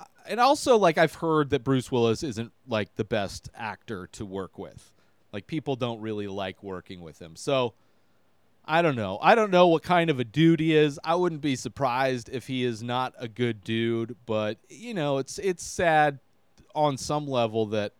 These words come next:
you know, he's, he's no longer gonna, he, the movies that he's done is all that he's going to do. Uh, and it's not because of death, it is because of, uh, brain trauma. Brain trauma. I wonder how many U F C fighters are going to be diagnosed with aphasia.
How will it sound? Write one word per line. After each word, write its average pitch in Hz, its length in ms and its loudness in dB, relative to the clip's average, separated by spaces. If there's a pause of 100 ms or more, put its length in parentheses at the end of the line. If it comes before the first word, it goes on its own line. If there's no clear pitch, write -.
(120)
you 127 140 -12
know, 95 300 -8 (1400)
he's, 107 720 -6
he's 104 160 -10
no 117 220 0
longer 143 340 0
gonna, 151 220 -6
he, 127 100 -2
the 117 160 -4
movies 139 480 2
that 147 140 0
he's 127 180 -6
done 135 560 -4
is 113 460 -6
all 139 340 2
that 139 140 -2
he's 127 200 -6
going 120 280 -4
to 117 120 -12
do. 92 300 -8 (580)
Uh, 95 540 -2
and 101 140 -8
it's 101 160 -10
not 110 240 -4
because 120 320 -6
of 131 160 -12
death, 117 400 -4
it 98 120 -12
is 98 120 -14
because 98 420 -8
of, 92 140 -8 (160)
uh, 90 320 -8
brain 107 440 -6
trauma. 82 460 -10 (720)
Brain 107 340 -4
trauma. 101 320 -4
I 107 60 -4
wonder 175 320 2
how 170 180 2
many 165 200 0
U 131 280 4
F 123 100 2
C 123 200 -6
fighters 104 520 -2
are 101 120 -10
going 98 300 -8
to 98 240 -8
be 95 200 -10
diagnosed 95 560 -6
with 92 120 -14
aphasia. 85 580 -10